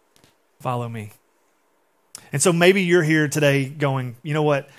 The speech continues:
I don't care a thing about God. I don't care a thing about this Jesus.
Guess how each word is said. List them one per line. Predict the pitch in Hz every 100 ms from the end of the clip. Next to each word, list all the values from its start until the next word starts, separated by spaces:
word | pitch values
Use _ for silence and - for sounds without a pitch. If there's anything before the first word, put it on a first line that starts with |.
| - _ _
I | 170 175
don't | 160 127
care | - 147 127
a |
thing | 110 143 139
about | 127 127 127 - 147
God. | 123 120 120
I | 143
don't | 156 139
care | - 127
a |
thing | 120 131 131
about | 123 123 120
this | 123 127
Jesus. | 120 123 123 117